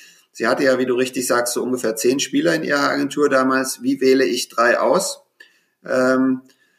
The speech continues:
und da habe ich dann sozusagen mal auch mal, was für mich auch schön war, quasi Scout spielen dürfen im Leben und, äh, mir die angeschaut und mir überlegt, welche drei nehme ich. Und da waren mehrere Aspekte für mich wichtig. Zum einen, dass die so vielleicht ein bisschen unterschiedlich sind, vom Charakter auch,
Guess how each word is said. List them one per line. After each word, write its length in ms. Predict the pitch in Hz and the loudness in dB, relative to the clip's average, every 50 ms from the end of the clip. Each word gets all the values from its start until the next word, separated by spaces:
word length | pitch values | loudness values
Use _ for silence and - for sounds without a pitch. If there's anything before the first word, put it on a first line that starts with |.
| _ _ _ _ _ _ _ | _ _ _ _ _ _ _
und 220 | _ 113 117 113 110 | _ -12 -8 -4 0
da 80 | 113 | 0
habe 160 | 117 123 131 139 | 2 2 2 0
ich 80 | 127 | 0
dann 140 | - 131 123 | 0 0 0
sozusagen 480 | 127 131 127 - 123 123 120 120 120 123 | 0 -2 -4 -4 -2 0 0 0 2 0
mal 100 | 120 117 | 0 0
auch 120 | 117 117 | 0 0
mal, 160 | 131 127 123 117 | -2 0 0 0
was 140 | 117 117 - | 0 -2 -2
für 80 | - | -4
mich 120 | 123 120 117 | -6 -4 -2
auch 120 | 110 131 | -4 -2
schön 180 | - - 127 127 | -2 -4 -4 -4
war, 80 | 117 | -4
quasi 360 | 117 - 117 113 110 117 113 107 | -4 -2 -2 -2 0 -2 -2 -4
Scout 380 | - - - 113 117 139 147 | -4 -2 0 0 2 2 2
spielen 380 | - - - - 143 147 147 139 | 0 -2 -2 -2 -2 0 2 2
dürfen 400 | 143 143 156 151 - 175 185 180 | 2 2 2 2 0 -2 -2 -2
im 160 | 175 135 131 | -2 -4 -2
Leben 420 | 131 135 139 151 - 202 - - | -2 0 -2 -2 -2 -6 -8 -8
und, 260 | - 127 127 127 127 - | -8 -6 -6 -6 -4 -4
äh, 300 | 131 127 127 135 135 135 - - - - - - | -2 -2 0 -2 -2 -4 -8 -14 -20 -20 -16 -6
mir 180 | - 127 127 | -4 -2 -2
die 160 | 123 120 - | 0 0 -2
angeschaut 720 | - 113 143 165 180 180 175 170 160 165 180 180 180 - | -2 -2 0 0 0 0 2 2 0 2 0 0 -2 -6
und 300 | - 139 131 127 127 - | -10 -10 -8 -10 -8 -6
mir 160 | 127 131 131 123 | -4 -2 -2 0
überlegt, 540 | 127 123 120 127 143 160 160 - - - 117 98 107 | 0 0 0 0 0 -2 -2 -6 -12 -12 -12 -8 -6
welche 280 | 123 131 - - 131 | -4 -4 -4 -4 -6
drei 340 | 123 - - 113 113 120 123 | -8 -6 -4 0 0 0 2
nehme 360 | 120 113 113 117 131 147 156 | 0 0 -2 -2 -2 -2 -4
ich. 300 | 151 160 180 180 175 - | -4 -4 -4 -4 -6 -8
Und 80 | 131 120 | -8 -6
da 120 | 117 120 | -6 -4
waren 400 | 117 120 123 131 127 113 - - - | -2 -2 0 0 -2 -2 -4 -10 -10
mehrere 320 | 113 123 131 143 139 123 107 | -6 -2 -2 0 0 0 0
Aspekte 400 | - - - 131 127 - - 90 | -2 -2 -4 -4 -4 -6 -8 -16
für 100 | - 123 | -14 -12
mich 180 | 120 117 - | -12 -10 -8
wichtig. 280 | 135 139 - 127 120 - | -10 -10 -10 -12 -14 -14
Zum 140 | - 107 85 | -10 -6 -4
einen, 180 | 113 127 139 | -2 -2 -2
dass 120 | 131 127 127 | -2 -4 -4
die 100 | 127 123 | -6 -8
so 120 | 127 117 | -6 -6
vielleicht 220 | - 123 120 - | -4 -4 -6 -6
ein 80 | - 117 | -6 -8
bisschen 240 | 117 113 - 120 113 | -10 -10 -10 -10 -10
unterschiedlich 760 | - 123 147 147 175 175 175 - 175 180 175 180 170 - - | -8 -8 -6 -4 -4 -4 -2 -2 -4 -4 -4 -6 -10 -8 -6
sind, 220 | 170 170 175 175 | -6 -6 -6 -6
vom 180 | - 139 131 127 | -6 -8 -8 -8
Charakter 640 | - 123 113 120 135 - - - - 165 - - | -6 -4 -2 -2 -2 -2 -4 -4 -4 -2 -2 0
auch, 300 | 160 165 170 175 175 - | 0 0 -2 -2 -6 -10